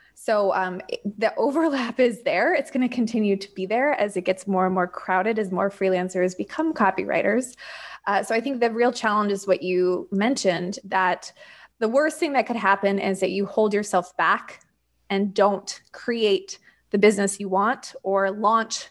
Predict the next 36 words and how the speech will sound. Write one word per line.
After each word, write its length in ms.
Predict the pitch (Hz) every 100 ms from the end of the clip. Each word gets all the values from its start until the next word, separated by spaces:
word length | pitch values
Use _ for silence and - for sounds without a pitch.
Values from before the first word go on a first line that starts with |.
| _ -
the 240 | 220 208 -
idea, 720 | 214 202 196 247 240 226 226 226 - - - -
the 80 | 196
product, 720 | - 233 226 208 208 - - -
the 80 | -
course, 520 | - 254 226 220 -
whatever 380 | 285 330 330 294
it 80 | 277
is, 180 | 247 208
the 80 |
podcast, 840 | 208 240 240 240 240 220 220 - - - - -
because 320 | 254 262 220
you 100 | 233
feel 320 | 226 240 226
like 520 | 208 202 196 196 - _ _ _ _ _ -
someone 320 | - 226 214
else 200 | 202 196
is 120 | 190
already 260 | 170 180 185
doing 340 | 180 151 -
it. 320 | - - - _ -
And 480 | 208 208 196 196 - _ _ _ _ _ _ _ _ -
it 140 | 220
just 220 | - 320 -
keeps 260 | 302 -
popping 380 | - 247 240 220
up 240 | 220 -
with 200 | 190 185 -
copywriters 540 | - 202 196 190 185
that 100 | 190
we 100 | 190
talk 340 | 196 180 170 -
to 140 | 185
where 120 | 175
they're 100 | 185
like, 180 | 196 202